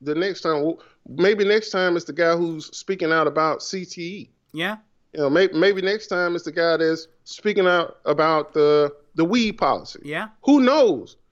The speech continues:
Speaker 1: But if they, if on-, one thing I know about owners, N F L owners in particular, once you show 'em that you, they can get away with some shit, they're gonna keep on pushing.
Speaker 2: Oh, yeah.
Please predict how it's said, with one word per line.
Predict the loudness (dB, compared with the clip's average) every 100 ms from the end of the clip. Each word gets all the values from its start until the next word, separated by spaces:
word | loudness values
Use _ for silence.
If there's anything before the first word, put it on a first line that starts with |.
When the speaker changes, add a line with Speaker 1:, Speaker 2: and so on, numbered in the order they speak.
| _ -2
Speaker 1:
But | 2
if | 2 -2
they, | -8 -10 _ -16 -10
if | -10 _
on-, | -4 -2 -2
one | -2
thing | -2 -2
I | 0
know | 2
about | 2 2 0
owners, | -2 -4 -4 -10 _ _
N | -2 0
F | 2
L | 2
owners | 2 0 0
in | -2
particular, | -2 0 0 -4 -16 _ 0
once | 0 2
you | 0 2
show | 4 2
'em | 2
that | -4
you, | -6 -2
they | -2
can | -2
get | -2 -2
away | -2
with | -6 -8
some | -10
shit, | -6 -8 -8 _ _
they're | 2
gonna | 2 2
keep | -2 -2
on | -2 0
pushing. | 0 -2 -2 -8
Speaker 2:
Oh, | -6
yeah. | -4 -6